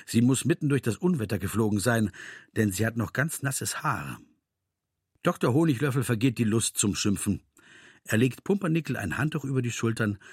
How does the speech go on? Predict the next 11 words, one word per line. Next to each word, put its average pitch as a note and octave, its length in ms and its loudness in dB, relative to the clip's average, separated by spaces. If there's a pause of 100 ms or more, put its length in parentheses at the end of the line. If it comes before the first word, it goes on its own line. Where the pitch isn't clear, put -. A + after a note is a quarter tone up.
(200)
damit G#2+ 260 4
sie G#2+ 100 -4
sich A2+ 200 -4
nicht - 180 -6
noch - 160 -2
erkältet. - 640 -6 (1080)
"Es - 200 0
sieht D3+ 180 0
ja A#2 120 0
fast - 480 -4
so - 200 -8